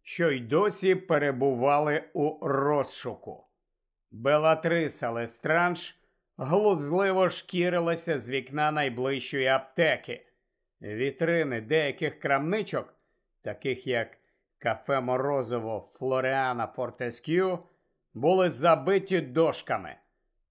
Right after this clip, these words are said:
Водночас на вулиці, немов гриби,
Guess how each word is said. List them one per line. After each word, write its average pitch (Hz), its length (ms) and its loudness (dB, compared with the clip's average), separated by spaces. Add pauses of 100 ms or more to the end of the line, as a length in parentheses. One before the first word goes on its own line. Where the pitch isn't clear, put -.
(140)
Водночас 160 1300 0 (440)
на 151 200 4
вулиці, 180 460 2
немов 165 360 2
гриби, 143 680 0